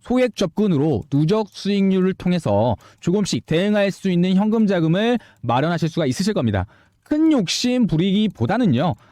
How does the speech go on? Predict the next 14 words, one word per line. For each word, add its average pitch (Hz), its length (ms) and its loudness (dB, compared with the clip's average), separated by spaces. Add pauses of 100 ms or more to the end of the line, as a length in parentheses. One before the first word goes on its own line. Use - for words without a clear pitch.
하루하루 277 520 0
누적 147 300 -2
수익률을 190 380 0
만들어가는 143 680 0
게 220 280 0 (300)
주식시장에서 156 960 -2 (220)
바로 190 460 0 (260)
살아남고 233 760 -2 (180)
그다음에 127 300 -2
수익 277 300 0
내는 254 440 0 (360)
뻔한 277 560 2
진리이기도 156 500 0
합니다. 143 420 -2